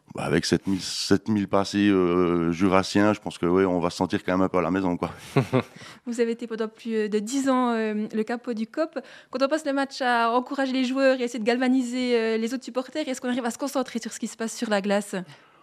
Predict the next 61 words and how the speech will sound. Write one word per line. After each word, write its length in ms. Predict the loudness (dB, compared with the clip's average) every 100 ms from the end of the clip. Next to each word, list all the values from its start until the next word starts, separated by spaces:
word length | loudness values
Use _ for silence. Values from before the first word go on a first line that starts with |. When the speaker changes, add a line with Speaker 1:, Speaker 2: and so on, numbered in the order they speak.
| _ -2
Speaker 1:
Bah, 300 | 4 4 4
pas 280 | -2 0
vraiment, 380 | 2 2 4 4
non, 200 | 6 6
parce 160 | 4 0
qu'on 140 | -4
tourne 220 | 0 2
le 120 | 4 4
dos, 180 | 4
en 80 | 2
fait, 260 | 0 -2 -4
souvent. 400 | -6 0 2 2
Donc, 200 | 0 2
euh, 320 | 4 6 4
c'est 120 | 2
vrai 200 | 0 0
qu'on, 80 | 2
on 760 | 2 2 0 0 0 2 0
se 140 | 4 2
retourne 280 | 2 0 0
de 80 |
temps 200 | 2 2
en 80 | 0
temps 120 | 0
pour 120 | 0 2
voir 120 | 2
un 60 |
peu 120 | 0 -2
ce 60 |
qui 120 | -6
se 80 | -4
passe, 220 | 2 2
puis 120 | 0 -6
on 100 | -6
suit 220 | -2 0
un 80 | 2
peu 120 | 2
les 200 | 2 2
émotions 380 | 2 0 0 2
du 100 | 6
match, 320 | 4 4 2
euh, 140 | 2 0 -16 -20 -20 0
par 120 | 4 6
rapport 300 | 4 2 -2
aussi 220 | 2 2
au 40 |
visage 480 | 2 4 6 6 4
et 60 | -4
puis 140 | -4
aux 160 | 0 0
attitudes 340 | 0 -10 -4
des 100 | -4
supporters 480 | -2 -2 -2 -2 -8
qui 120 | -8
sont 160 | -2 0
en 100 | 0
face 200 | 0 2
de 100 | 2
nous. 160 | 2
Puis, 200 | 0 0
euh, 140 | 0